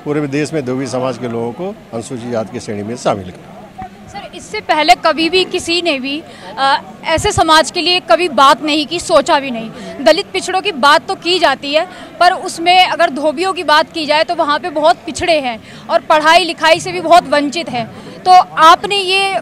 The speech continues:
Speaker 2: आपके अंदर ये ख्याल कैसे आया कि इस समाज को भी आगे बढ़ाना चाहिए, क्योंकि बात तो बहुत नेता करते हैं?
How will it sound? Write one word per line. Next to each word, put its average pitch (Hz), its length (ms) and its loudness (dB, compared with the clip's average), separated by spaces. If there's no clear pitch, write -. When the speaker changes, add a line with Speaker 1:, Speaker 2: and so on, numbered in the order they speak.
Speaker 2:
आपके 339 360 -2
अंदर 392 200 -2
ये 403 100 -4
ख्याल 359 420 6
कैसे 320 260 2
आया 277 220 2
कि 330 180 -4
इस 330 100 -6
समाज 330 380 4
को 349 100 -4
भी 330 100 -2
आगे 277 240 4
बढ़ाना 262 400 2
चाहिए, 254 240 -2
क्योंकि 359 320 0
बात 320 300 6
तो 392 80 4
बहुत 330 300 6
नेता 302 380 4
करते 247 280 -4
हैं? 233 340 -6